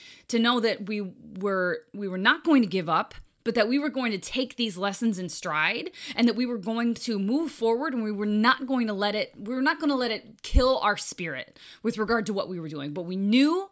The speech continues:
that we were looking for something different. We knew that we'd been making some mistakes in the past. We were able to finally, like, all the smoke cleared, the clouds parted, and we were able to see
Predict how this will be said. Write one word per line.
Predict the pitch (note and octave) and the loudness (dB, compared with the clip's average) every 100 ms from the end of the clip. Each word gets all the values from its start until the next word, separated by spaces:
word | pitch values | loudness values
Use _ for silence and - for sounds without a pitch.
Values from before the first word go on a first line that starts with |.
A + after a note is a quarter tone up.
| _ | _
that | - G#3 | -2 -2
we | G#3+ A3+ | 0 0
were | A3 | 0
looking | G#3 G3+ - G#3 | 0 -2 -4 -8
for | F3 F3+ F3+ E3 D#3+ - | -8 -4 -2 -2 -6 -6
something | - F#3 D3 - D3+ C#3+ D#3+ | -4 -4 -6 -8 -10 -10 -10
different. | C3+ - - - - - - - | -8 -8 -12 -14 -12 -12 -14 -4
We | A3+ | 2
knew | G#3+ A#3+ D4+ | 8 10 8
that | E4 - | 6 0
we'd | B3 | -2
been | G3+ G3+ | -2 -2
making | G#3 A3 G#3+ | -4 -4 -6
some | A3 | -4
mistakes | G#3+ - G#3 F3+ - | -2 0 0 -2 -6
in | E3 | -8
the | |
past. | D3 - - - - | -8 -10 -10 -10 -6
We | G3+ | -4
were | F#3+ | -2
able | F3+ G#3+ G#3 | -2 -2 -2
to | - F3 | -4 -4
finally, | - - A#3+ D#4 C4 G3+ F#3 F#3 - - | -6 -6 0 2 2 0 -4 -6 -14 -4
like, | G#3+ F#3 - - _ | -2 -2 -6 -20 _
all | A#3 C4+ D4 D4 | 0 4 6 6
the | C4+ | 6
smoke | C#4+ - B3 A#3+ A#3 - | 4 4 4 2 -2 -10
cleared, | G#3+ F#3 F3+ F3+ F3+ _ - | -4 -2 -2 -4 -8 _ -8
the | A3 | -6
clouds | - - E3 F#3 G3+ A3 G#3 | -6 -12 0 4 6 4 0
parted, | - - E3+ E3 E3 D3+ C#4 | 0 2 2 -2 -4 -8 -10
and | G3+ | -2
we | A3+ | 0
were | A#3 | 2
able | C#4 D#4 C4+ | 0 0 2
to | C#4 | 4
see | - F4 F4+ C4 | 4 4 2 2